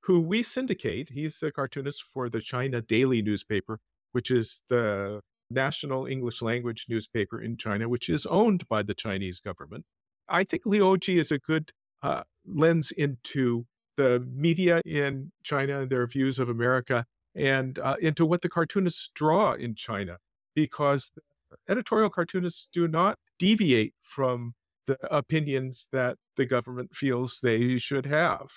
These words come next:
And they all have opinions that are very well represented by these cartoons that I'm showing you from Luo Ji.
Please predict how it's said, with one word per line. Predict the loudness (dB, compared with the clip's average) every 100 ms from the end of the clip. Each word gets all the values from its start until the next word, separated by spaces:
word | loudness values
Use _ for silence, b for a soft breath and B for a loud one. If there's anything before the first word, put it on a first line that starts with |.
| -6
And | -2 -2 -2
they | 0 2
all | 2 0
have | 2 0 -2 _ _ _
opinions | -4 0 0 0 -2
that | 0
are | 0
very | 0 2 2 0 -2
well | 2 2 2 0
represented | -2 -2 -2 -2 -4 -2
by | 0 0
these | 0 -2 -4
cartoons | -6 -6 -6 -8 -8 -8
that | -6 -2
I'm | -2 -4 -10 _
showing | -8 -2 -2 -2
you | -6
from | -10 -10 -10 -10 _ _ _
Luo | -4 -2 -2
Ji. | -2 0 0 -2